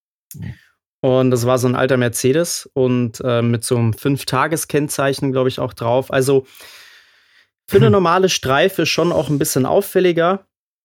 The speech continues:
Speaker 1: Und, äh, wir sind da eben nachts immer wieder mal die Leopoldstraße auf und ab gefahren, haben da unsere Szenen gedreht. Und, ähm, ja, natürlich hat sich dann ein Polizeiwagen gedacht, „Oh, der Wagen sieht interessant aus,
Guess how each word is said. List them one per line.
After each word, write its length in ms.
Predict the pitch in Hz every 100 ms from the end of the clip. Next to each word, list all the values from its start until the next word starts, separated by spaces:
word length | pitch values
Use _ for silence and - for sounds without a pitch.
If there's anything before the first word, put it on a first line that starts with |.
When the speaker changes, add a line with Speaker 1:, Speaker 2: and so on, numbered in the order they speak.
| _
Speaker 1:
Und, 520 | 147 143 139 131 - -
äh, 280 | 135 127
wir 100 | 127
sind 180 | 127 143
da 80 | 139
eben 240 | - 131
nachts 380 | 131 156 - -
immer 220 | - 139
wieder 120 | 135 135
mal 160 | 131
die 100 | 127
Leopoldstraße 880 | 127 185 185 151 139 - 135 135 131
auf 220 | 143 -
und 80 | 135
ab 180 | 135 -
gefahren, 380 | 135 - 123 123
haben 100 | 123
da 80 |
unsere 240 | 127 123 120
Szenen 480 | - - 127 147 135
gedreht. 480 | 131 127 131 131
Und, 540 | - 127 120 117 110 -
ähm, 460 | 117 113 110 107 104 _ _ _ _ _ _ _ _ -
ja, 180 | 147 123
natürlich 440 | 127 - 156 160
hat 140 | 147 -
sich 160 | 135
dann 180 | - 127
ein 220 | 131 131
Polizeiwagen 920 | - 139 135 - 127 131 131 127 127 123
gedacht, 420 | 123 117 110 -
„Oh, 260 | 185 180 104 - _ _ _ _ _
der 140 | 139 156
Wagen 260 | 175 165
sieht 200 | 135 135
interessant 540 | 131 131 131 - 127 123
aus, 300 | 107 98